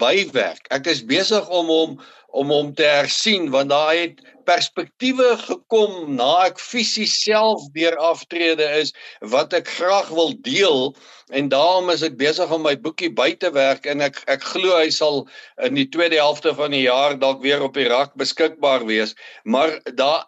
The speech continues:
is perspektiewe wat ek nie gehad het toe ek aanvanklik die boekie geskryf het nie, en dit is hierdie ding om sinvol, regtig sinvol met, met, met 'n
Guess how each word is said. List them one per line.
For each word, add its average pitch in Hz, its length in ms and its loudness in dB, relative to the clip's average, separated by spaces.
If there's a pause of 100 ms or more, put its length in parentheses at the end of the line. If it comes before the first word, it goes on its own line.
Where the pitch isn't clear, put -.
is 226 180 -2
perspektiewe 160 1120 -2 (460)
wat 139 280 0 (280)
ek 147 320 0
nie 180 320 0
gehad 120 540 0 (100)
het 107 120 -4 (300)
toe 143 160 2
ek 143 160 -2
aanvanklik 190 800 0
die 139 100 -2
boekie 131 320 -8
geskryf 131 560 -2
het 127 160 -6
nie, 123 160 -2
en 113 140 -4
dit 160 240 0
is 143 160 -2
hierdie 156 340 -2
ding 135 300 0
om 127 240 -2
sinvol, 190 880 0
regtig 131 720 0 (360)
sinvol 151 1000 0 (300)
met, 131 540 -2 (180)
met, 127 300 -4 (100)
met 120 360 -6
'n - 120 -4